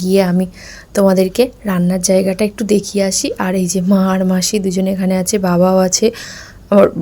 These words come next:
বড়ও আছে, মেসোকে হেল্প করে দিচ্ছে এই যে দোকানের সামনে এই জায়গাটাতে আমাদের রান্নাবান্না হচ্ছিল। তো আয়োজন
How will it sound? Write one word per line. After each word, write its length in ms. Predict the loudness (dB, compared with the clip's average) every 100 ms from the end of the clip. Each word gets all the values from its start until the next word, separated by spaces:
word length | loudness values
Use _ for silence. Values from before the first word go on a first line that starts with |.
| 4
বড়ও 360 | 6 6 6 4
আছে, 320 | 2 -2 -4
মেসোকে 500 | -4 -4 -4 -6 -6 -6 2
হেল্প 180 | 2 2
করে 220 | -2 -2
দিচ্ছে 320 | -2 -6 -2 -2 0
এই 140 | -2
যে 140 | -2 -6
দোকানের 340 | -6 -6 -8
সামনে 360 | -6 -6 -4 -2
এই 120 | -2
জায়গাটাতে 560 | -2 -4 -8 -10 -6
আমাদের 340 | -4 -2 -2 -2
রান্নাবান্না 520 | -4 -6 -8 -8 -6
হচ্ছিল। 400 | -8 -8 -10 -10 -14 -20 -20 -20 -20 -20 -20 -20 -20 -10 2
তো 80 | 4
আয়োজন 400 | 4 2 2